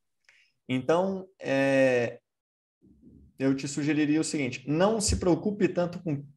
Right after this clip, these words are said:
que, que as pessoas vão fazer num futuro onde elas descobrem o Bitcoin como solução para vários dos problemas do mundo.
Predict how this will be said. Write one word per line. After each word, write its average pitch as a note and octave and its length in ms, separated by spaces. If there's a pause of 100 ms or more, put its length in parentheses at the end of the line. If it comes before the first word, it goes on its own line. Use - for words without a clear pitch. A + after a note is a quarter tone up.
(200)
que, F#3+ 160
que F#3+ 140
as F#3 140
pessoas E3+ 1040
vão D#3+ 180
fazer C#3+ 520
num D3 180
futuro C#3+ 640
onde C#3 100
elas C3+ 240
descobrem C3+ 640
o C3 80
Bitcoin C3 400
como C#3 200
solução C#3+ 1000 (600)
para B2 280
vários C3+ 360
dos B2 120
problemas A2+ 500
do A2 100
mundo. G#2 360